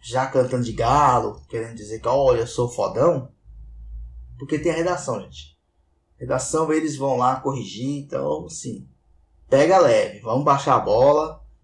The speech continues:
deixa as coisas acontecerem. O momento é de se preocupar com o, o, o gabarito. Temos que já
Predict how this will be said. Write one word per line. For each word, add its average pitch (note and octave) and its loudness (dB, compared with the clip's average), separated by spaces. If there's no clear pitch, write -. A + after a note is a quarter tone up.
deixa B2+ -2
as - -6
coisas C#3+ -6
acontecerem. C3 -6
O C#3 0
momento E3 -2
é G2 -6
de - -20
se - -10
preocupar F3+ -2
com D3 -2
o, G#3 0
o, F3 -2
o - -6
gabarito. D4+ 0
Temos F3+ 4
que D#3 -4
já C3 2